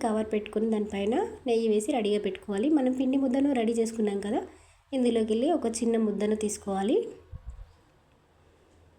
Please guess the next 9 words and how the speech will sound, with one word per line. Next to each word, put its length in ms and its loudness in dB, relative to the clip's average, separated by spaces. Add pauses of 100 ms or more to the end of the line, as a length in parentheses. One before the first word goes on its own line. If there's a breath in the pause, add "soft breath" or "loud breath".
(1800)
ఇలా 200 -2
తీసుకొని 460 -2 (140)
ఇందులోకి 520 0
ఇలా 140 0 (320)
పిండి 280 2
ముద్దను 300 2
ఇలా 180 0
రెడీ 220 -2
చేసుకొని 460 0